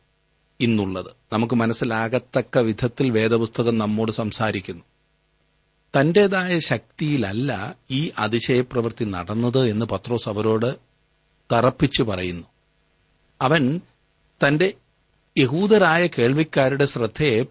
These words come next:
പഴയ നിയമത്തിലേക്ക് തിരിക്കുകയാണ് ചെയ്യുന്നത്. അവർ ദൈവത്തിങ്കിലേക്ക് തിരിയുമെങ്കിൽ ഈ പ്രവചനങ്ങൾ നിവൃത്തിയാകുമെന്ന് അവൻ അവരോട് പറയുവാൻ തുടങ്ങുകയാണ്.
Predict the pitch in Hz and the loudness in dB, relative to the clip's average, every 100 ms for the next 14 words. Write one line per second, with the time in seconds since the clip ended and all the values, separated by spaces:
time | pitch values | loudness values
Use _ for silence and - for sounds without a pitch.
0 | _ 117 117 190 226 190 160 - 143 139 | _ -2 4 6 6 4 0 0 0 0
1 | 135 113 113 123 98 104 113 95 87 82 | -2 -4 -2 -4 -2 -2 -4 -4 -6 -12
2 | - _ _ _ _ _ _ - _ 117 | -16 _ _ _ _ _ _ -20 _ 0
3 | 110 117 147 185 - 151 123 120 117 117 | 2 4 4 2 0 0 0 -2 -4 -8
4 | - 123 151 127 98 90 107 _ - 147 | -2 0 2 0 -2 -10 -16 _ -4 -2
5 | 185 - 110 110 117 117 117 123 104 101 | -4 -6 -4 -2 -2 -2 -2 -2 -2 -2
6 | 135 - 131 101 104 104 101 104 113 - | -4 -2 -2 -2 -4 -4 -4 -4 -6 -8
7 | _ 107 104 101 98 104 92 101 98 98 | _ -4 -4 -6 -6 -6 -6 -6 -6 -6
8 | 95 95 101 98 92 90 82 78 | -8 -6 -6 -4 -6 -6 -8 -14